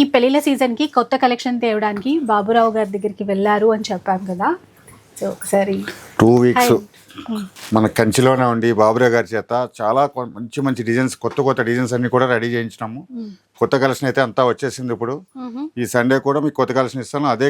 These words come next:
Speaker 2: కాకుండా బ్రైడల్ అయితే చాలా అంటే చాలా మంచి కలెక్షన్ వచ్చింది.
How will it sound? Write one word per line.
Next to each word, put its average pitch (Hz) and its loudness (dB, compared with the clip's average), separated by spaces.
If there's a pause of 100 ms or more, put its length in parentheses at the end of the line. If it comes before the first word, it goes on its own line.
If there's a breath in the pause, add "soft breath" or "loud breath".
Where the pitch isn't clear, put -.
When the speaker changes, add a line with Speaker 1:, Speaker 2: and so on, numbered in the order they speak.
Speaker 2:
కాకుండా 131 -2
బ్రైడల్ 135 2
అయితే 151 -6 (140)
చాలా 123 0 (100)
అంటే 147 -8 (100)
చాలా 135 -2 (100)
మంచి 131 -10
కలెక్షన్ 131 -8
వచ్చింది. 170 -10